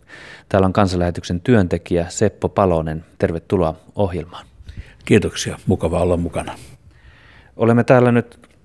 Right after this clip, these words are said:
Speaker 1: tänään koolla sillä, että minulla on kädessäni tällainen löytöhetki, ovi sisälle uskoon,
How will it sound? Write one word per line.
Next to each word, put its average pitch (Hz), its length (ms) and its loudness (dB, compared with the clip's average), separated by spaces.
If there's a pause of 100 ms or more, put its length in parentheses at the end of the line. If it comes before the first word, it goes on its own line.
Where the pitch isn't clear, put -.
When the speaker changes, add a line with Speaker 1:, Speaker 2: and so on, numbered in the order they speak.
(160)
Speaker 1:
tänään 113 480 4
koolla 101 320 4
sillä, 104 360 0
että 90 260 -2 (220)
minulla 110 320 2
on 98 100 -2
kädessäni 92 680 2 (300)
tällainen 87 580 -4 (220)
löytöhetki, 98 960 2 (240)
ovi 104 300 2
sisälle 87 600 -2
uskoon, 90 680 -8